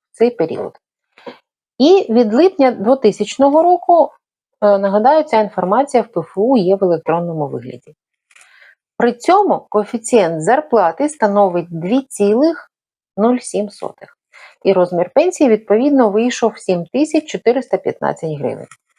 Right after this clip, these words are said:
Але перевірка оптимальності розрахунку виявила, що найкращим періодом зарплати був інший період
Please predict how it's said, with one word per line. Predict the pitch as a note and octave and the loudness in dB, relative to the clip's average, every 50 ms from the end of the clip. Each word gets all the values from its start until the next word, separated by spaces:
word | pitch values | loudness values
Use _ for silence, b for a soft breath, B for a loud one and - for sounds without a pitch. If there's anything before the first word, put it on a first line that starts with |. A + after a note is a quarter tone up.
| b b b b _ | b b b b _
Але | - D4+ F#4+ E4 D#4 E4+ D#4+ E4 - _ _ _ _ _ _ _ - | -2 -2 0 0 0 -2 -4 -6 -14 _ _ _ _ _ _ _ 0
перевірка | A#3 B3 C4 C4+ F4 G4+ G4+ - - D4+ - | 2 2 4 4 4 2 2 0 0 -2 0
оптимальності | - - D4+ - _ - D#4+ C4+ A3 G3+ F3+ F3+ F3+ G3+ G#3+ - - C#4+ | 0 0 -2 -2 _ 2 2 4 4 4 2 0 -2 -4 -4 -2 0 0
розрахунку | C#4+ C#4+ C#4 D4+ D4+ C#4+ - - D#4+ D#4+ D#4 - C#4 B3+ | 0 2 2 0 -2 -2 -2 -2 -2 -2 0 0 -2 -2
виявила, | G#3 - G#3+ G3+ G3 G3 F#3 G#3 G3+ G#3 | -2 -2 -2 0 0 0 0 0 0 0
що | G3 - - G3+ | -2 -2 -2 0
найкращим | G3+ G3 F#3+ - - F3+ F3 - - F#3 F3 | 0 0 -2 0 -2 -2 -2 -2 -4 -6 -2
періодом | - A#3+ B3+ D4+ E4 E4+ D#4+ E4+ D#4 C#4+ | 0 0 2 2 2 2 4 4 2 2
зарплати | C#4+ C#4+ C#4 - - C4+ C4+ C4 B3+ | 2 0 -2 0 0 0 0 2 0
був | A3 G#3 A3+ D4+ D4+ D4+ - - | -2 0 0 -2 -4 -2 -2 0
інший | G#3+ G3+ F#3+ F#3 - - F#3 | 0 0 0 0 -2 -4 -4
період | - - F3+ F3 F3 D#3+ D#3 D#3 D3+ | -2 0 0 0 2 0 0 -2 -4